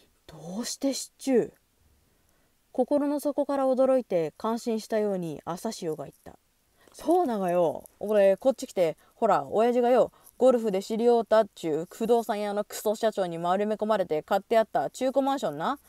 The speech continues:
羽田からタクシーでそこまで直行したきね。あ、どこがどこだかわからんがよ。こっち来て半月は寝よったし。渋谷の深センってとこながやけんどよ。」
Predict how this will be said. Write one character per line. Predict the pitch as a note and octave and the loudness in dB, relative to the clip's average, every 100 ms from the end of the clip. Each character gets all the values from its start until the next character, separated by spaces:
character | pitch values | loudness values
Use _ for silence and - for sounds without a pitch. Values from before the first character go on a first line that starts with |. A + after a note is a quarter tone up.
| _ - - | _ -20 -16
羽 | - A#3+ B3+ | 0 2 4
田 | C4 | 2
か | B3+ B3+ | 4 6
ら | B3 | 6
タ | B3 D4+ | 4 -4
ク | - | -4
シ | B3 | -4
ー | |
で | G3 | -2
そ | A3+ A#3 | -2 -2
こ | C4 | 0
ま | A#3 | 0
で | G#3 | -2
直 | C#4 | -6
行 | - F4+ | -2 -4
し | E4 | -2
た | F4+ | -4
き | A#3 | -2
ね。 | G#3 F#3+ C3+ - - - | -2 -2 -6 -14 -20 -8
あ、 | A3+ | -4
ど | B3+ | -2
こ | D#4+ G4 | 2 4
が | C4 | 4
ど | G#3+ | 2
こ | G#3+ | 0
だ | F#3+ | 0
か | D#3 | 2
わ | D#3+ A#3 | 2 2
か | F#4 | 2
ら | G#4 | 2
ん | D#4 | 2
が | F#3 | 2
よ。 | A#2 - _ _ | 0 -4 _ _
こ | - A#3+ | -6 -6
っ | |
ち | - | -6
来 | - | -6
て | G3+ | -4
半 | - A3+ A3+ | -2 -4 -4
月 | - B3 | -4 -4
は | G3+ | -2
寝 | |
よ | G#3+ A#3+ | -2 -2
っ | |
た | F3+ | -6
し。 | F3+ G#2 - _ _ - - - | -10 -14 -16 _ _ -20 -20 -20
渋 | - - A3+ A#3 | -14 -6 -4 0
谷 | C4+ C4+ | 0 2
の | C#4 A#3+ C#3+ | 2 0 0
深 | - - D#4+ D4 | -6 -2 -2 -2
セ | C4 | -4
ン | A#3 | -4
っ | |
て | G#3+ | -4
と | A3+ | -6
こ | A3 A3+ | -4 -2
な | G3+ | 0
が | |
や | E3+ E3 | 0 0
け | D#3+ | -4
ん | |
ど | D3 | -2
よ。」 | F#3 F#3 F#2+ | 2 2 0